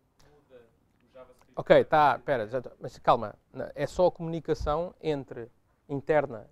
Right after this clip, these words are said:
Speaker 2: entre isto e isto. Porque tu vais aceder aqui e esta comunicação aqui já é segura. Calma lá.
Speaker 1: Certo. Sim,
Speaker 2: São,
Speaker 1: sim.
Speaker 2: são duas coisas diferentes.
Speaker 1: Certo.
Speaker 2: Tá bem? Ok? É só a passagem dos dados para os pops.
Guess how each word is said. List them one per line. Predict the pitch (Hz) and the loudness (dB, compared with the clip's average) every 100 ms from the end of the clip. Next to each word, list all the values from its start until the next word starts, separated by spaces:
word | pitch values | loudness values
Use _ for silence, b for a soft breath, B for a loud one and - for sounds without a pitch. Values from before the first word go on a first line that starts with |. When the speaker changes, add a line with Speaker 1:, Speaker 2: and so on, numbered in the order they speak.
| - | -14
Speaker 2:
entre | 135 120 147 | -12 -8 -8
isto | 190 - 311 _ _ _ _ _ _ _ | -10 -12 -18 _ _ _ _ _ _ _
e | 185 143 | -8 -8
isto. | 120 - _ _ _ _ _ | -8 -14 _ _ _ _ _
Porque | 160 - | -8 -4
tu | 262 | -2
vais | 208 190 156 | 2 0 0
aceder | 156 - 151 147 | -6 -6 -4 -2
aqui | 131 139 156 - | -4 -8 -12 -6
e | 156 | -4
esta | 156 170 | -4 -8
comunicação | - 170 170 160 - 143 | -10 -10 -8 -8 -6 -8
aqui | 131 160 | -8 -8
já | 185 | -8
é | 202 | -8
segura. | - 165 147 117 _ _ _ _ _ _ _ - | -10 -8 -8 -8 _ _ _ _ _ _ _ -12
Calma | 117 | -6
lá. | 151 120 - _ _ _ _ _ | -4 -4 -8 _ _ _ _ _
Speaker 1:
Certo. | - _ _ _ _ _ | -20 _ _ _ _ _
Sim, | _ | _
Speaker 2:
São, | 135 | -12
Speaker 1:
sim. | - | -6
Speaker 2:
são | 139 | -2
duas | 160 160 | 0 2
coisas | 190 170 170 | 0 0 -2
diferentes. | 196 - 143 117 - _ _ _ _ _ _ _ | -4 0 0 0 -12 _ _ _ _ _ _ _
Speaker 1:
Certo. | _ _ _ - | _ _ _ -4
Speaker 2:
Tá | 127 | -2
bem? | 156 - | -2 -6
Ok? | 113 151 160 - - | -8 -4 -6 -8 -8
É | 127 | -2
só | 175 | 0
a | 156 | 0
passagem | - - 165 147 156 143 131 120 120 | 0 2 2 0 -6 -10 -12 -16 -18
dos | 139 131 | -14 2
dados | 170 208 | 4 4
para | - | -2
os | - | -8
pops. | - - - | -4 -6 -8